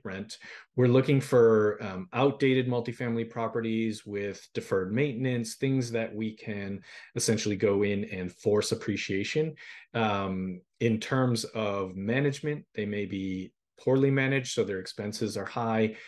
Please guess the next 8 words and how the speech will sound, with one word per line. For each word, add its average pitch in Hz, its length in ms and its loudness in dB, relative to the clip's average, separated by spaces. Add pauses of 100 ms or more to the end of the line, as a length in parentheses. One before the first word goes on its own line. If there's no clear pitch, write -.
(240)
and 98 520 -2
they 98 100 0
may 98 240 -4
not 98 260 -8
be 101 140 -2
able 95 240 0
to, 92 580 -2 (160)
uh, 90 140 -8